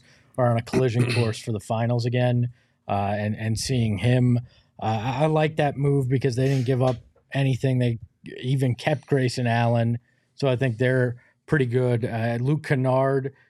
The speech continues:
in, in Memphis is a sneaky good pickup for them. Uh, the Clippers did a bunch of stuff. Uh, Mason Plumlee's there now. Uh, and they made a lot of moves that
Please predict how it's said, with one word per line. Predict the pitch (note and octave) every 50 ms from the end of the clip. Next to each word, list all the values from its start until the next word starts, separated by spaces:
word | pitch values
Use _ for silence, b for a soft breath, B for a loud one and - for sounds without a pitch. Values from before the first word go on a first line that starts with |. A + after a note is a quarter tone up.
| b b b
in, | - C#3+ C#3+
in | - C#3+ C#3 C3 B2+ B2
Memphis | B2+ C3 C#3 C#3 - D#3 C#3+ C#3 B2+ - -
is | C3+ B2 A#2+
a | B2
sneaky | - - D#3 D3 C#3+ B2 C3 C3+ B2
good | A#2 C3 B2+ A#2 A#2+
pickup | - C3+ A#2 - C3 A#2+ B2 - _ _ _ _ _ _ _ _ -
for | - C#3+ C3+
them. | A#2+ G#2+ B2+ B2 C3 C3 C3 C#3 C#3 C#3
Uh, | C3 G#2+ A2+ A2+ A2+
the | A2 B2 A#2+
Clippers | - - - F3 D#3+ E3 E3 C#3+ C3+ B2+ A#2 G#2+ F#2+ - _ _ _ _ _ _ _
did | - B2+ A#2
a | A#2
bunch | - - C3 C#3 C#3 -
of | C#3 A#2+
stuff. | - - - A2+ G#2+ G2+ - -
Uh, | B2+ A#2+ A2
Mason | A2 A2 A#2 B2 A#2 - A#2+ A2
Plumlee's | G2+ - C3 C3 C3 B2+ B2+ C3 B2+ A#2+ G#2+
there | A2+ B2+ B2 A#2+ A#2+ A#2
now. | A#2+ A#2+ A#2+ A#2+ A#2+ A#2+ A#2 A#2 A#2+ B B B B B B B -
Uh, | A2+ A2+ A2 A2 G#2+ G#2+ G#2+
and | G#2+ A2 A2 G#2 A2 A#2 G#2+ A2 A2+ F2+ - A#2 A#2+ A#2+ A#2 A2+ G#2+
they | G#2 B2+ A#2+ A2 C3 C3
made | C3+ C3+ C3+ B2+
a | C3
lot | B2 B2+ B2+ B2
of | B2
moves | B2+ B2+ B2+ B2+ B2 A#2+ A2+ G#2+
that | B2+ A#2 A2+